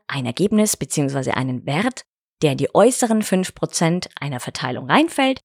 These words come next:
dann ist dieses Ergebnis so unwahrscheinlich, dass man sagt, das kann kein Zufall mehr sein. Eine so starke Abweichung vom bisher Bekannten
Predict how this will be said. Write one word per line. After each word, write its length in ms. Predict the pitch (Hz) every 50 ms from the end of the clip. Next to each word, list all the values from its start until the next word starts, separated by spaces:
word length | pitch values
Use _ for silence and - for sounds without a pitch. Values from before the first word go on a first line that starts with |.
| _ _ _ _ -
dann 220 | 160 180 220 -
ist 200 | - 180 - -
dieses 240 | 165 160 160 151 -
Ergebnis 500 | - - 147 165 - 185 175 170 - - - _ _ _ - -
so 320 | - 160 156 196 254 330 302
unwahrscheinlich, 640 | - 233 226 214 196 202 - 175 165 160 160 160
dass 160 | - 139 - -
man 140 | 135 131
sagt, 320 | - 131 131 - - - - _ _ _ _ _
das 380 | - 180 175 196 - - - - _
kann 340 | - - 160 143 143 135 - - _
kein 420 | - - 165 151 147 143 151 165 - _
Zufall 580 | - - - 175 156 139 - 139 135 123 127 131 _ _ _ _
mehr 180 | - 190 196 185
sein. 220 | - 147 107 82 - _ _ _ _ _ _ _ _ _ _ -
Eine 180 | 165 160 156
so 240 | 143 147 165 240 311
starke 500 | 302 - - - 196 208 226 - 214 -
Abweichung 600 | - - - 180 151 127 120 - - - 147 135
vom 300 | 147 - - 139 139 139
bisher 360 | - 240 247 - - 226 214 208
Bekannten 680 | - 190 - - - 165 156 156 156 - 156 156 147